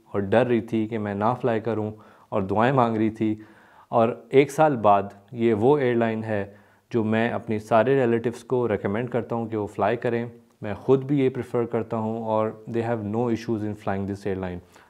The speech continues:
तो एक साल में इतना बड़ा ट्रांजिशन लेना is a huge achievement for this airline।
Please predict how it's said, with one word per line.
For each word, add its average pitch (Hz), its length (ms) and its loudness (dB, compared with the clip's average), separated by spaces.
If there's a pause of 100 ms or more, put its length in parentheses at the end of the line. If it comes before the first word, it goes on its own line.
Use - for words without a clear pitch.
(120)
तो 127 220 0
एक 127 180 6
साल 127 240 4
में 123 240 -2
इतना 139 280 0
बड़ा 127 240 4
ट्रांजिशन 113 640 -2
लेना 127 320 -4 (500)
is 117 140 -6
a 107 80 0 (100)
huge 127 240 2
achievement 117 500 -4
for 107 220 -2
this 101 240 -8
airline। 123 380 -2